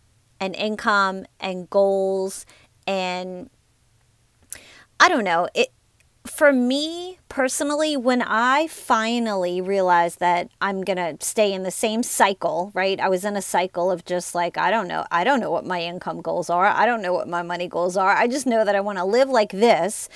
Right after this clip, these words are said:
and I'm not really sure how much money that's gonna take to live that way, right? Like, I wasn't born with a silver spoon in my mouth. Um, my husband and I work very, very hard. There were days I remember when we first got together that,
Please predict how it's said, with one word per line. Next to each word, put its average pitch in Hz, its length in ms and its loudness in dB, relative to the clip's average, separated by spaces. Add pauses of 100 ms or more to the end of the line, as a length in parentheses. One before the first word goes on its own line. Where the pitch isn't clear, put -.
(260)
and 196 480 0 (240)
I'm 202 80 -2
not 233 140 2
really 240 200 2
sure 208 500 2 (240)
how 247 120 0
much 262 200 2
money 208 200 -2
that's 175 240 -2
gonna 180 180 -4
take 226 360 -2
to 220 140 0
live 196 440 -2
that 175 240 4
way, 185 360 -2
right? 185 260 0
Like, 190 160 -4
I 214 140 4
wasn't 285 380 2
born 233 260 0
with 220 140 0
a 214 40 -4
silver 185 300 0
spoon 185 340 -6
in 170 60 -8
my 165 120 -4
mouth. 165 360 0 (440)
Um, 190 220 -2
my 180 80 -4
husband 240 360 0
and 220 140 2
I 202 140 6
work 175 240 0
very, 240 540 4
very 175 280 2
hard. 165 400 2
There 190 100 2
were 180 160 2
days 190 400 0
I 170 80 2
remember 196 520 2
when 180 180 0
we 175 80 -4
first 196 320 -4
got - 180 -2
together 233 540 4
that, 190 240 2